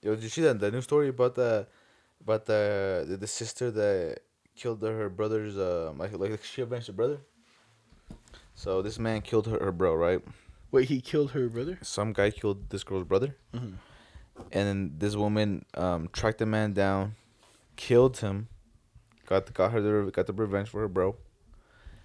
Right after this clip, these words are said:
Speaker 1: and then she texted her bro, "Yo, I got your, I got, I got revenge." Then the cops caught her, bro.
Speaker 2: What the?
Speaker 1: Kansas. The
Speaker 2: But
Speaker 1: woman's
Speaker 2: who,
Speaker 1: from
Speaker 2: who did he
Speaker 1: Kansas.
Speaker 2: text?
Speaker 1: She texted her brother.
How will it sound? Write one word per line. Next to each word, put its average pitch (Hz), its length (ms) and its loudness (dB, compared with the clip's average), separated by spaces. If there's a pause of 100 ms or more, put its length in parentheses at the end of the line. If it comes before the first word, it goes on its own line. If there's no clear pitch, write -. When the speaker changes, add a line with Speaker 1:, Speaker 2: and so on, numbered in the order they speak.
(180)
Speaker 1:
and 98 160 -2
then 104 140 0
she 104 100 -4
texted 104 300 2
her 101 80 2
bro, 92 220 4
"Yo, 92 260 2
I 85 60 2
got 82 180 0
your, 82 180 -2
I - 40 -4
got, 87 160 2
I - 40 -2
got 92 160 0
revenge." 92 520 -2 (680)
Then 62 100 -10
the - 40 -10
cops - 240 -10
caught - 200 -6
her, - 60 -12
bro. 95 200 -6 (1800)
Speaker 2:
What 82 220 -12
the? - 80 -6
Speaker 1:
Kansas. 101 480 0 (120)
The 95 120 -6
Speaker 2:
But 151 100 6
Speaker 1:
woman's 165 160 4
Speaker 2:
who, 147 100 -6
Speaker 1:
from 156 180 -4
Speaker 2:
who 196 100 6
did 202 60 4
he 180 40 2
Speaker 1:
Kansas. - 160 -10
Speaker 2:
text? - 300 -18 (840)
Speaker 1:
She - 280 -2
texted 98 640 0 (300)
her 90 100 -6
brother. 80 400 -2